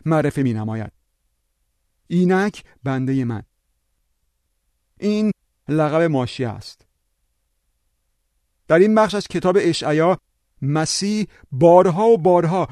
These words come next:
خدمتگزار خداوند نامیده می‌شه. چهار فصل از کتاب اشعیا دربارهٔ این خدمتگزاره که در زبان عبری عبد یهوه نامیده می‌شه، یعنی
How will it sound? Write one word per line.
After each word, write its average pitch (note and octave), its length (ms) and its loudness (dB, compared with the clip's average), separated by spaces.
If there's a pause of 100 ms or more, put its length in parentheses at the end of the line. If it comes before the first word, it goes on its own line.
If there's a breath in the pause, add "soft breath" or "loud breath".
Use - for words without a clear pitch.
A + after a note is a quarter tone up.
(140 loud breath)
خدمتگزار E3+ 920 -2
خداوند C#3+ 520 -4
نامیده A2+ 340 -4
می‌شه. G2+ 340 -10 (1900)
چهار E3 300 2
فصل F3+ 460 0 (120)
از D3 200 -4
کتاب E3 380 -2
اشعیا D#3 480 0
دربارهٔ D3+ 640 2 (140 soft breath)
این D#3+ 100 -6
خدمتگزاره C#3+ 840 -4 (160 soft breath)
که - 80 -8
در D#3 180 2
زبان D3+ 440 2
عبری F3+ 640 -2 (460)
عبد F#3 360 6
یهوه D#3 640 4 (180 soft breath)
نامیده A#2 360 -4
می‌شه، G#2 340 -12 (580)
یعنی D3+ 580 -2